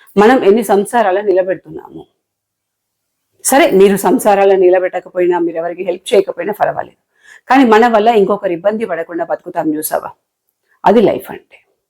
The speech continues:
వైఎస్ రాజశేఖర రెడ్డి గారు పోయినారు, ఆయన ఏం పాపం చేసినారు, ఆయనకు ఎందుకు అలాగా జరిగింది అన్నది అది ఆ దేవుడు ఎరుగు, మనం మాట్లాడుకోకూడదు. కానీ ఆయన పోయిన రోజున కొన్ని వేలు లక్షల మంది తరలిపోయినారు ఆయన కోసం,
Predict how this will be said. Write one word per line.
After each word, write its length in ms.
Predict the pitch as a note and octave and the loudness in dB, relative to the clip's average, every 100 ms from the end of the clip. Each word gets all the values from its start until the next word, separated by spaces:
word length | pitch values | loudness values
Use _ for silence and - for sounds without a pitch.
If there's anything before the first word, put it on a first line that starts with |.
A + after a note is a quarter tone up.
| _ _ _ _ _ - | _ _ _ _ _ 0
వైఎస్ 280 | G3 A3+ | 2 2
రాజశేఖర 340 | G#3 G3 G3 F#3+ | 2 0 0 0
రెడ్డి 200 | E3 E3 | -2 0
గారు 160 | G3+ | 0
పోయినారు, 340 | F#3 D#3 - - _ _ _ - | 0 -6 -10 -14 _ _ _ -6
ఆయన 160 | - F#3+ F#3+ | 2 4 6
ఏం 120 | B3 B3+ | 4 4
పాపం 320 | A3 F#3+ G3+ G3 | 2 0 -4 -4
చేసినారు, 420 | F3 - E3 G#3+ | -4 -8 -10 -8
ఆయనకు 280 | - F3+ F#3+ | -8 -4 -2
ఎందుకు 220 | G#3+ A#3+ | -2 -2
అలాగా 240 | G3 F#3 F3+ | 0 0 0
జరిగింది 460 | F3+ F3 F3 F3 E3+ | -2 -4 -4 -4 -8
అన్నది 320 | E3 F#3 A#3+ | -8 -6 0
అది 160 | F3 | 4
ఆ 60 | D#3 | 4
దేవుడు 320 | C#3+ E3 F3+ | 2 0 2
ఎరుగు, 200 | D#3+ - | 0 -2
మనం 220 | - D3+ | -8 -4
మాట్లాడుకోకూడదు. 760 | D3+ E3 E3 D#3+ D#3 - - - F4+ _ - _ | -2 -2 -2 -4 -6 -8 -12 -20 -20 _ -20 _
కానీ 180 | - A#3 | 0 2
ఆయన 260 | - G#3+ B3+ | 4 4 4
పోయిన 300 | B3 B3+ C#4 | 4 2 2
రోజున 380 | A#3 G3 E3+ D3+ - _ _ _ _ _ _ _ _ _ - | 0 0 0 -4 -6 _ _ _ _ _ _ _ _ _ -6
కొన్ని 160 | - G#3 | 2 4
వేలు 240 | G#3 B3+ | 4 4
లక్షల 360 | A3+ - - G#3 | 2 0 -2 0
మంది 220 | G3 A3+ | 0 0
తరలిపోయినారు 600 | A#3+ E3+ F#3+ G3+ E3+ C#3+ - | 0 -2 -2 -6 -10 -8 -4
ఆయన 160 | D#3+ | -4
కోసం, 300 | D3 - - | -6 -12 -18